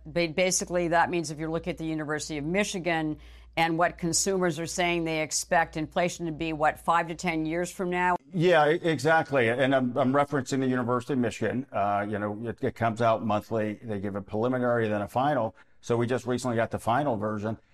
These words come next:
Speaker 2: A-, and you're right. So the five to ten year inflation expectation is the more important part of that, uh, report. So right now, I'd say inflation expectations over that time period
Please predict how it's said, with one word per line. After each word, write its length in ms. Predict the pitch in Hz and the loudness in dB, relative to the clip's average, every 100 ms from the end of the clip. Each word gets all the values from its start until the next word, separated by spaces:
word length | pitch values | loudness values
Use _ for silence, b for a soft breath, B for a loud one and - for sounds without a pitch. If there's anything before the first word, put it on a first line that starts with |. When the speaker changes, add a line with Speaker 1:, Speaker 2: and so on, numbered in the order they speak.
| b | b
Speaker 2:
A-, 180 | 147 165 | 0 2
and 140 | 143 | 4
you're 160 | 156 156 | 4 4
right. 400 | 147 120 98 - | 4 2 0 -2
So 160 | 127 | 0
the 140 | 117 117 | 2 2
five 400 | 135 139 156 135 | 2 4 4 0
to 100 | 127 | -4
ten 320 | - 127 139 | 0 2 2
year 220 | 135 113 | 2 2
inflation 420 | 101 117 117 - | 0 0 0 0
expectation 680 | 110 - 113 - 117 107 - | -4 -2 -4 -2 -2 -2 -4
is 80 | 101 | -6
the 100 | 107 | -6
more 240 | 101 110 107 | -4 -2 -2
important 460 | 98 120 104 95 | -2 -2 -2 -4
part 400 | - 104 101 - _ _ - | -4 -2 -2 -10 _ _ -4
of 220 | 101 92 | -4 -2
that, 320 | 107 98 95 - 110 | 2 2 0 -4 -4
uh, 300 | 101 107 - | -2 -2 -4
report. 540 | 117 95 - 110 95 - b b b | -6 -8 -4 -2 -2 -6 b b b
So 420 | - 127 123 123 - | 0 2 4 0 -4
right 300 | 123 123 156 | 2 2 4
now, 540 | 156 170 127 101 107 - - - | 2 2 2 0 -2 -6 -10 -4
I'd 160 | 113 | -4
say 260 | - 123 117 | 0 2 4
inflation 540 | 107 - 127 120 123 | 2 0 0 0 0
expectations 800 | 117 - 120 - 120 120 113 110 | -2 0 -2 0 0 0 -2 -2
over 200 | 117 113 | 0 2
that 140 | 113 107 | 0 0
time 280 | - 156 143 | 0 -2 0
period 420 | 120 117 110 | 0 0 0